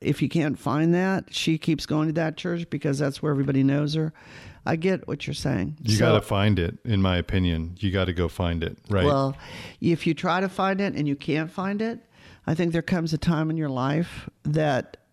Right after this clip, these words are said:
Speaker 1: potentially you can survive without it. I'm not advocating that. But I, w-, there was a time in my life, if I didn't go to church every week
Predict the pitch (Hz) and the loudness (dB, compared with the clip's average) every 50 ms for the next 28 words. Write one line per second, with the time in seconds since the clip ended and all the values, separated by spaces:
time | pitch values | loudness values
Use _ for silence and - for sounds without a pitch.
0 | _ _ _ _ - - - - 156 - - - 196 185 180 - - - 165 147 | _ _ _ _ -14 -4 -2 -2 -2 0 -2 -2 0 0 0 -2 -2 -2 0 0
1 | 139 135 139 123 123 139 - _ _ - - - - - - - _ - - 165 | 2 2 2 2 0 -2 -6 _ _ -20 -20 -20 -20 -20 -20 -20 _ 0 2 2
2 | 170 160 - 175 156 147 - - 135 127 117 123 135 131 135 131 135 147 151 156 | 4 4 2 0 0 0 0 0 0 0 0 0 0 0 2 2 0 0 0 0
3 | 170 170 165 - - - - - 143 139 139 143 143 151 156 175 175 165 147 135 | -2 -2 -6 -10 -12 -10 -4 0 0 2 2 2 0 0 0 0 0 0 2 2
4 | 135 131 131 123 - 92 139 139 143 147 147 147 - - 180 156 160 156 165 170 | 2 2 0 0 0 0 0 0 0 0 -2 -4 -2 0 0 2 2 2 2 2
5 | 170 165 175 180 196 - - _ _ _ _ _ - - - - - - - _ | 2 2 2 0 -2 -4 -6 _ _ _ _ _ -20 -20 -20 -20 -20 -20 -20 _
6 | _ - - 147 151 160 156 151 - - - 156 156 151 151 156 156 156 156 165 | _ -8 -4 -2 0 2 2 2 0 0 0 0 2 2 2 2 2 2 0 0
7 | 147 110 160 160 175 208 262 311 294 285 - 226 196 180 165 151 160 160 151 139 | 0 2 2 2 4 4 2 2 0 2 0 0 2 4 4 4 4 2 2 2
8 | 143 147 156 156 156 147 151 147 147 151 151 147 143 147 139 139 - - 165 147 | 2 2 2 0 0 0 0 2 4 4 4 4 4 4 2 2 2 2 0 2
9 | 143 160 156 131 139 139 139 143 143 151 165 - - | 2 2 2 2 2 4 4 4 4 2 0 -2 -6